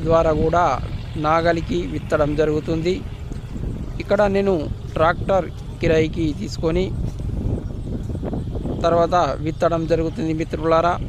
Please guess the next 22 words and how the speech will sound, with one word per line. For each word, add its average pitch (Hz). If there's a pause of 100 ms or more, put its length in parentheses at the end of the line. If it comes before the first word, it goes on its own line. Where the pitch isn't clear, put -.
(1500)
ఇక్కడ 165 (140)
చూడండి 180
మిత్రులారా, 185 (1300)
ఈ - (400)
పసుపు 160 (260)
విత్తే 156
మిషన్ 170 (140)
అని 156 (100)
అంటాము 156
దీన్ని. 175 (1040)
పసుపు 170 (100)
అనేది 180 (180)
ఏ - (120)
విధంగా 165 (280)
విత్తుతారో 160 (360)
ఈ - (160)
వీడియోలో 160 (100)
మీకు 151 (100)
చూపెట్టడం 151
జరుగుతుంది 147
మిత్రులారా. 147 (1800)
ఒక 160